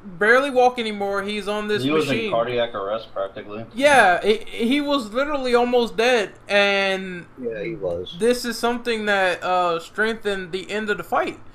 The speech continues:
Speaker 1: because, um, you have Captain America and you have Iron Man. It all culminates, you know, Bucky gets his arm blown off,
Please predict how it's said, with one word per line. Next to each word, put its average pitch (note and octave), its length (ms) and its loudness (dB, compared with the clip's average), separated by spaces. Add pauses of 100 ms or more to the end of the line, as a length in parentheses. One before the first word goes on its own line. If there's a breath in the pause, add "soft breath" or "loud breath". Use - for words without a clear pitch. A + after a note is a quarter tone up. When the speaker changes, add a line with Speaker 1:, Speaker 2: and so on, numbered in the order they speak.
(260 soft breath)
Speaker 1:
because, G3+ 880 4
um, E3+ 480 0
you F#3+ 140 -8
have F#3+ 480 2
Captain G#3 320 0
America G3+ 560 2
and F#3 100 -4
you E3+ 120 -8
have F3 220 0
Iron F#3 280 2
Man. E3+ 320 -2 (560 soft breath)
It F#3 140 4
all G#3 180 6
culminates, F#3+ 720 -2
you F3+ 80 -6
know, E3+ 140 -2
Bucky F#3+ 340 -4
gets G#3+ 220 2
his F#3 120 -10
arm G#3+ 280 2
blown F3+ 320 -4
off, E3+ 240 -2